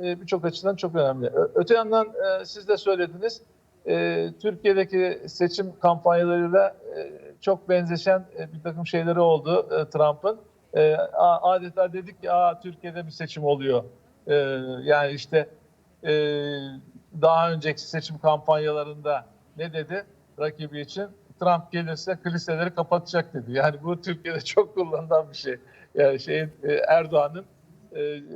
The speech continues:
Cumhuriyet Halk Partisi için söylediği şey, işte, "Bunlar camileri kapattılar, şöyle yaptılar, böyle yaptılar, şimdi de bunu yapacaklar." söylemine çok benziyor.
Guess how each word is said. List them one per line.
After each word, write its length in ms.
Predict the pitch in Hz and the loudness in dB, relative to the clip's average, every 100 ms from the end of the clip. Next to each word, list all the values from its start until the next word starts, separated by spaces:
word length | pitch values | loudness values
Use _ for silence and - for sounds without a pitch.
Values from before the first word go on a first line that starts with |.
| 151 135 | -14 -10
Cumhuriyet 400 | 151 160 165 175 | -4 2 4 4
Halk 220 | 175 175 | 2 4
Partisi 560 | 156 143 - 156 151 - | 2 2 -10 -10 -10 -12
için 320 | 139 156 160 | -14 -10 -10
söylediği 500 | 156 143 139 139 143 | 0 0 0 -4 -8
şey, 220 | - 156 | 0 0
işte, 240 | 135 - 139 | 0 -2 -2
"Bunlar 280 | 143 147 139 | 2 2 4
camileri 520 | 143 143 143 156 147 | 2 2 0 -4 0
kapattılar, 640 | 143 143 135 - 143 135 - _ _ | 0 2 -2 0 0 0 -4 _ _
şöyle 280 | _ 143 151 | _ -2 2
yaptılar, 460 | 147 139 139 139 135 | 0 0 -2 -2 2
böyle 180 | 147 147 | 0 2
yaptılar, 400 | 135 - 143 135 | -2 0 0 0
şimdi 340 | - 143 143 | -6 -16 -4
de 120 | 143 | -4
bunu 140 | 135 143 | -4 -6
yapacaklar." 520 | 131 127 131 131 135 | -6 -2 -4 2 0
söylemine 540 | - 131 127 139 143 | 0 -6 -6 -6 -6
çok 380 | 139 143 143 - | 0 -2 -2 -4
benziyor. 460 | 127 123 131 175 | -4 -4 0 2